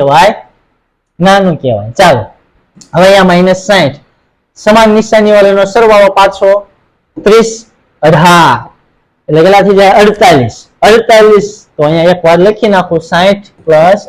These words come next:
અડતાલીસ. અથવા ડાયરેક્ટ બાદ કરી દો તો પણ ચાલે. કેમ? કારણ કે બાર જ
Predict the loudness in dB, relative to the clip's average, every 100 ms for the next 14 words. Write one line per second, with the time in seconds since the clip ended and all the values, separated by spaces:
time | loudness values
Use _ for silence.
0 | -2 0 -2 -2 -4 -4 -2 0 2 2
1 | 0 0 0 0 0 0 -2 -4 _ _
2 | 0 2 2 0 -4 -14 _ 0 0 -2
3 | -8 -6 -2 -2 -2 -4 -2 -2 -4 -6
4 | -2 0 2